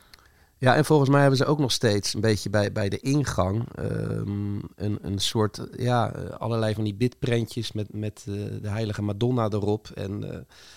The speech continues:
Maradona die deed daar al zijn, zijn schietgebedjes, eh, voor, eh, voor geluk. Ehm, dat is er volgens mij nog wel.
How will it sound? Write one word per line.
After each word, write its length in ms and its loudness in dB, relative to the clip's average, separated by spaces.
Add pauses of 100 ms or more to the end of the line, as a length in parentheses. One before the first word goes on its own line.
(200)
Maradona 540 0
die 140 -2
deed 240 2
daar 200 2
al 100 2
zijn, 400 -2
zijn 140 -2
schietgebedjes, 920 -2
eh, 420 -2
voor, 520 -6
eh, 120 -6 (760)
voor 260 0
geluk. 440 2 (180)
Ehm, 460 -8 (200)
dat 180 -6
is 100 -2
er 60 -4
volgens 220 -6
mij 120 -4
nog 140 -8
wel. 240 -6